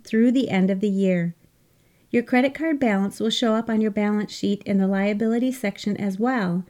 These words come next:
since this balance is also a balance that you will need to pay in the future. Once you've received your bank and credit card statements, it's time to reconcile them. This is something I recommend you do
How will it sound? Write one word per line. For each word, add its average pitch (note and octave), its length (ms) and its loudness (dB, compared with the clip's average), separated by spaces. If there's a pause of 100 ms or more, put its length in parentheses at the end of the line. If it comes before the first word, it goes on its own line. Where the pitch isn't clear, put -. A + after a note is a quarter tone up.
(340)
since A3 300 -2
this G3+ 320 0
balance G3+ 480 -2
is G#3 320 -4
also C#4+ 340 0
a F#3+ 80 4
balance F#3 440 0
that - 180 -2
you G3 200 2
will B3 140 2
need G#3 280 2
to A3 60 -4
pay F#3 260 0
in F#3+ 200 0
the F#3 80 2
future. F3+ 540 -6 (1200)
Once D#4 280 2
you've F#4 160 6
received A#3 480 2
your A3+ 120 4
bank A3 420 2
and C#4+ 320 2
credit D4 260 2
card F#3 280 0
statements, F#3 760 -2
it's G#3+ 220 -6
time A3 340 -2
to B3+ 140 -2
reconcile F#3+ 640 -2
them. F3+ 360 -2 (760)
This D4 160 0
is F#4 120 2
something A#3+ 520 0
I A#3 80 0
recommend D4 500 6
you D4+ 100 6
do A3+ 300 4